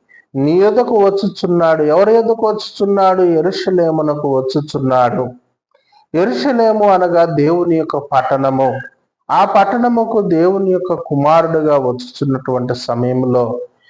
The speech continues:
సాత్వికమైనటువంటి వాడుగా వస్తూ ఉన్నాడు.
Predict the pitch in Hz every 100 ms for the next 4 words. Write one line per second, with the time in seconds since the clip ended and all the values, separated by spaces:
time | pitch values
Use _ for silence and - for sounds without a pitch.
0 | _ - - 170 165 208 247 240 254 247
1 | 247 226 208 202 190 190 175 170 170 156
2 | 143 143 143 139 151 196 - - 156 147
3 | 135 127 117 123